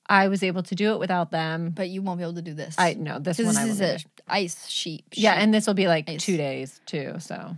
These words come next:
Speaker 1: yeah.
Speaker 2: Yeah.
Speaker 1: Yeah,
Speaker 2: You
Speaker 1: we'll
Speaker 2: can do it
Speaker 1: figure
Speaker 2: in
Speaker 1: it out.
Speaker 2: twelve hours.
Speaker 1: Yeah, I can do it in twelve hours. I did the other one in one day. Anyway, I'll move this to the end so that you guys don't have to listen
Speaker 2: Yeah,
Speaker 1: to it.
Speaker 2: uh, but no, we were on a different topic.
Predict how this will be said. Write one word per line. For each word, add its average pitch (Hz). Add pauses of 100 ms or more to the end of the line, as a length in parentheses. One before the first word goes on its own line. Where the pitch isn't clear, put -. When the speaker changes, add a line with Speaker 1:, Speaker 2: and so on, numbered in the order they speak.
(140)
Speaker 1:
yeah. - (840)
Speaker 2:
Yeah. 202
Speaker 1:
Yeah, 330 (360)
Speaker 2:
You 254
Speaker 1:
we'll 269
Speaker 2:
can 320
do -
it -
Speaker 1:
figure 339
Speaker 2:
in -
Speaker 1:
it -
out. 226
Speaker 2:
twelve 262
hours. 247 (800)
Speaker 1:
Yeah, 165 (420)
I 226
can 196
do 180
it 160
in 165
twelve 160
hours. 160 (280)
I 220
did 240
the 170
other 190
one 156
in 156
one 156
day. 160 (760)
Anyway, 226 (200)
I'll 208
move 208
this 196
to 185
the 170
end 165
so 170
that 160
you 165
guys 170
don't 165
have 165
to 165
listen 160 (140)
Speaker 2:
Yeah, 170
Speaker 1:
to -
it. 175
Speaker 2:
uh, 208
but 202
no, 208
we 208
were 202
on 202
a 196
different 185
topic. 180